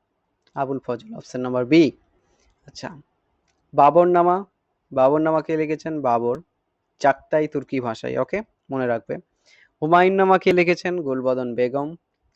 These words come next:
তুজুকি জাহাঙ্গীর কে লিখেছেন? জাহাঙ্গীর। গীত গোবিন্দ কে লিখেছেন?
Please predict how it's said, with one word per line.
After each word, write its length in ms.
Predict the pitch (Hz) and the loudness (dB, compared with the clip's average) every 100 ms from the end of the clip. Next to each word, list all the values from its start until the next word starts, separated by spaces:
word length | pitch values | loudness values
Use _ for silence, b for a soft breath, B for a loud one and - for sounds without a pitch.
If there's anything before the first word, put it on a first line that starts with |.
| _ _ _ | _ _ _
তুজুকি 420 | 160 165 196 185 190 | -6 -2 -4 -4 -4
জাহাঙ্গীর 440 | 160 160 170 175 175 | -2 -2 -2 -2 -4
কে 180 | 170 175 | -2 -4
লিখেছেন? 400 | 170 165 - 160 | -4 -8 -10 -8
জাহাঙ্গীর। 540 | 135 113 123 127 135 151 _ _ _ _ _ _ - 139 | -6 -6 -6 -8 -8 -10 _ _ _ _ _ _ -16 -4
গীত 200 | 175 175 | -4 -2
গোবিন্দ 360 | 170 170 180 175 | 0 2 2 0
কে 160 | 170 175 | 0 0
লিখেছেন? 460 | 165 156 - - | 0 -2 -8 -8